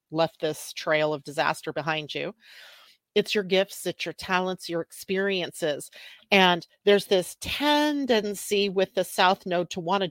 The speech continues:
do things the same way that they've always been done. It's a comfort zone.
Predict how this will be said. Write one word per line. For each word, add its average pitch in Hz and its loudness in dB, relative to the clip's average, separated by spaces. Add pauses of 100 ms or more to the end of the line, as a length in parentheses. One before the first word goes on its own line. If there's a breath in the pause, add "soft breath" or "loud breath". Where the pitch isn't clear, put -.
do 220 2
things 180 -2
the 165 -12
same 208 2
way 180 4
that 175 0
they've 175 0
always 160 0
been 170 -6
done. 233 6
It's 170 -6
a 185 -2
comfort 226 0
zone. 160 -2